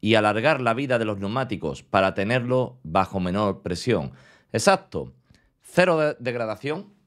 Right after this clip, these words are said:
que era la que ha tenido Verstappen hasta, hasta después del verano, cero subviraje, que es el que ha tenido Verstappen hasta después del verano.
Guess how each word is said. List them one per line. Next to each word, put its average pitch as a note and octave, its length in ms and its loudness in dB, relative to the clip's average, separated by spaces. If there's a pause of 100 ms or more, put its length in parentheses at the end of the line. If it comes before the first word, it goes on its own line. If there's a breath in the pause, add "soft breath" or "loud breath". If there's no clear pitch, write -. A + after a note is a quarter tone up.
(160)
que A2 180 2
era B2+ 140 4
la G2+ 100 2
que - 60 -4
ha A#2+ 40 2
tenido A2+ 240 0
Verstappen G2 460 0
hasta, F#2+ 220 -4
hasta F#2+ 200 -8
después F2+ 220 -4
del A2 120 2
verano, B2 420 2 (580 soft breath)
cero E3 400 2
subviraje, C#3+ 920 -2
que A#2 220 -2
es C#3 180 -6
el F#2+ 160 0
que C3+ 100 4
ha B2+ 40 6
tenido A2+ 280 2
Verstappen G#2 540 0 (120)
hasta F#2 240 -6
después F2 600 0
del E2+ 240 0
verano. E2+ 420 2